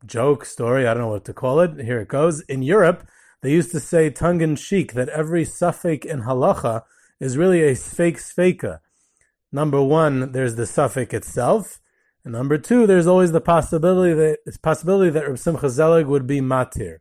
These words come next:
So that's, that's, that's a, that's a cute, uh, addition to Reb Simcha Zelig's way of paskening shilas. We get back to the Chernobyl, um, episode, part two specifically.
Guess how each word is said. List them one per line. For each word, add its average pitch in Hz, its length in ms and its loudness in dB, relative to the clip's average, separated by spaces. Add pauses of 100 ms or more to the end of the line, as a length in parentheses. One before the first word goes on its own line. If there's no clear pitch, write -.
(880)
So - 180 -14
that's, 117 320 -8
that's, 117 340 -12
that's - 320 -18
a, 98 360 -12 (160)
that's 139 160 -16
a 127 120 -10
cute, 120 380 -14
uh, 113 420 -14 (360)
addition 143 580 -4
to 123 220 -6
Reb 113 100 -12
Simcha 120 300 -8
Zelig's 127 460 -2
way 120 220 0
of 107 220 -6 (380)
paskening 123 480 -4
shilas. 160 540 2 (560)
We 156 80 2
get 180 180 4
back 185 200 4
to 170 80 2
the 139 180 4
Chernobyl, 143 840 2
um, 117 720 -2
episode, 117 760 -6
part - 300 -6
two 160 320 0
specifically. 135 760 -2